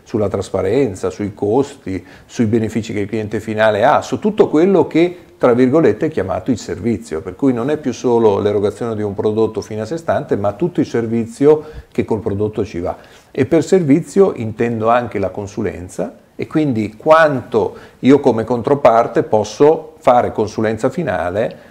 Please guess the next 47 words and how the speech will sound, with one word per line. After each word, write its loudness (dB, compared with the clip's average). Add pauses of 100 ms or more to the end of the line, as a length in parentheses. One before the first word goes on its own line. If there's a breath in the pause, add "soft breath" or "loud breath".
(120)
al 2
mio 2
cliente, 0
quindi 2
non -2
gli 0
sto 4
solo 4
collocando 4
un -2
prodotto 0
da 0
banco 0
e -6
quindi -4
dico -4
compra 0
questo -4
fondo 2
o 0
questa 0
gestione 0
patrimoniale, 0
ma 0
ti -6
sto -8
dicendo -2 (560 loud breath)
oltre 4
a 2
questo 4
fondo 4
ti 2
faccio 2
una -2
consulenza -2
magari 4
sul -8
tuo -2
portafoglio, 2
una -2
consulenza -4
più -2
allargata 2
e 0
soprattutto -2
una 4
consulenza, -4